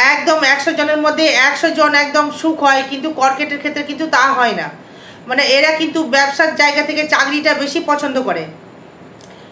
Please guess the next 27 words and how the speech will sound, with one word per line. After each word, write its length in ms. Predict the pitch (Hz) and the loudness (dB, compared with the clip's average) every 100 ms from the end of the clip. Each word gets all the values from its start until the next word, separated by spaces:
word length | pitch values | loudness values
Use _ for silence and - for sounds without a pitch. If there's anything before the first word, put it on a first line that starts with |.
| - 254 | -6 0
কারণ 200 | 277 320 339 | 2 4 2
হচ্ছে 200 | 339 302 254 | 2 0 0
দেখুন 240 | 240 311 349 - - - 247 | 0 -4 -4 -12 -20 -6 -2
এদের 200 | 285 339 339 | 2 0 0
দৈহিক 300 | 285 285 320 - | 0 2 2 0
দিক 100 | 330 - | -6 -2
থেকে 140 | 320 311 | -2 -2
কিছুটা 320 | 269 254 254 302 330 330 - 277 | -2 -4 2 2 2 -4 -4 0
কমজোরি 400 | 285 277 294 320 | 0 0 -2 -2
থেকেই 280 | 254 254 247 180 | -2 -2 -4 -4
যায়। 160 | 143 - - - - - - - - | -6 -12 -20 -20 -20 -20 -18 -10 0
<coughs> 640 | 247 - - - 277 - | 2 4 2 2 -2 0
সরি, 220 | 294 240 - - - 262 | 2 2 -2 -10 -6 0
কারণ 200 | 269 330 330 | 2 2 2
হচ্ছে 220 | 254 302 302 302 294 | 0 0 0 2 2
এই 100 | 349 220 | 2 0
যে, 100 | 175 - - - - - - - - - - - - 226 | -4 -6 -20 -20 -20 -20 -20 -20 -20 -20 -20 -20 -8 -4
এই 60 | 254 | 0
যে 60 | 285 269 | 2 2
আপনার 340 | 269 320 330 320 330 - - - - | 2 4 4 0 -6 -16 -20 -20 -4
মানে 160 | 247 277 277 262 | 0 0 0 2
কর্কটের 500 | 269 269 302 302 302 285 | 2 2 -2 -2 -4 0
যে 100 | 311 285 247 254 | 2 2 2 2
রাশির 300 | 262 - 294 | 2 0 0
অধিপতি 360 | 285 311 302 302 294 | 0 -2 -2 -2 0
চন্দ্র, 280 | 269 262 277 370 277 | 0 0 0 0 0
সে 100 | 320 | -2